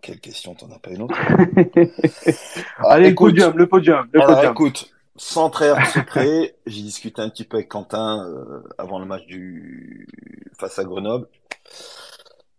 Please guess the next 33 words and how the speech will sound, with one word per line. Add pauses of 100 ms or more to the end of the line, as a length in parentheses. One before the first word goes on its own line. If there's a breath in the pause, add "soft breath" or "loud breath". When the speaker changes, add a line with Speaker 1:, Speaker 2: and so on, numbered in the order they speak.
(720)
Speaker 1:
Et
je
dis,
le
seul
danger
pour
le
Havre,
c'est
le
Havre. (800)
Speaker 2:
Oui, (100)
tout
à
fait. (480)
Speaker 1:
Voilà. (280)
Il
y
a
aujourd'hui
huit
points
d'avance (380)
sur,
euh, (280)
Bordeaux. (1120 soft breath)
Euh,
il
doit
y
en
avoir,